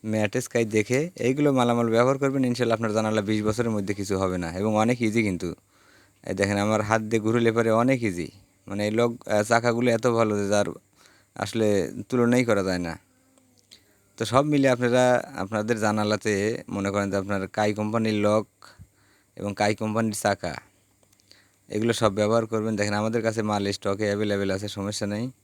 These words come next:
সব কিন্তু প্রিমিয়ার। এই দেখেন এই যে কাই প্রিমিয়ার, আহ, প্রিমিয়ার লক। এবং আমরা সারা বাংলাদেশে কাজ করে থাকি অনলাইনের মাধ্যমে, এই কারণে যেগুলো ভালো প্রোডাক্ট ওগুলো আমাদের কাছে স্টকে থাকে আর কি।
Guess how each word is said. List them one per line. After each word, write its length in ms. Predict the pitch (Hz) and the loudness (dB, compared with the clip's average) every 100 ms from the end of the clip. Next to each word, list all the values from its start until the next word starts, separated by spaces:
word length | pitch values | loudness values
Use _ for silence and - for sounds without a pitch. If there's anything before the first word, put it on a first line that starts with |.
| _ _ | _ _
সব 280 | - 113 123 | -2 0 0
কিন্তু 200 | 123 120 | 0 -2
প্রিমিয়ার। 360 | 117 107 104 85 - - _ _ _ _ _ _ - | -2 0 0 -2 -10 -18 _ _ _ _ _ _ -10
এই 100 | - | -6
দেখেন 240 | 90 95 | -4 -2
এই 120 | 92 85 | -2 -2
যে 100 | 87 | -4
কাই 260 | - 101 101 | -2 0 0
প্রিমিয়ার, 420 | - 104 104 80 - - - _ _ _ _ _ _ - - | -2 -2 -2 -4 -8 -16 -20 _ _ _ _ _ _ -16 -10
আহ, 100 | 95 | -6
প্রিমিয়ার 400 | 104 104 110 107 | -4 0 2 2
লক। 360 | 107 110 110 | 2 0 -2
এবং 240 | 95 104 104 | -4 -2 -2
আমরা 180 | 110 | -2
সারা 260 | 110 110 107 | 0 2 2
বাংলাদেশে 420 | 107 107 104 110 | 2 0 -2 -2
কাজ 200 | 117 101 | -2 -2
করে 160 | - 98 | -4 -4
থাকি 180 | 107 101 | -4 -2
অনলাইনের 340 | 101 101 104 | 0 0 0
মাধ্যমে, 420 | 95 95 107 113 123 _ - - - | -2 -2 -2 -2 -6 _ -20 -20 -6
এই 140 | 107 | -6
কারণে 320 | 113 113 113 | 0 0 2
যেগুলো 400 | 101 110 107 117 | 0 0 2 0
ভালো 300 | 104 107 110 | 2 2 2
প্রোডাক্ট 320 | 110 104 113 120 | -2 -2 -2 -2
ওগুলো 240 | 107 101 | -2 -2
আমাদের 240 | 101 104 | -2 -2
কাছে 260 | 101 104 98 | -2 -2 -4
স্টকে 300 | - 95 98 | -4 -4 -4
থাকে 280 | 101 92 90 | -4 -6 -6
আর 80 | 85 | -8
কি। 160 | 82 | -12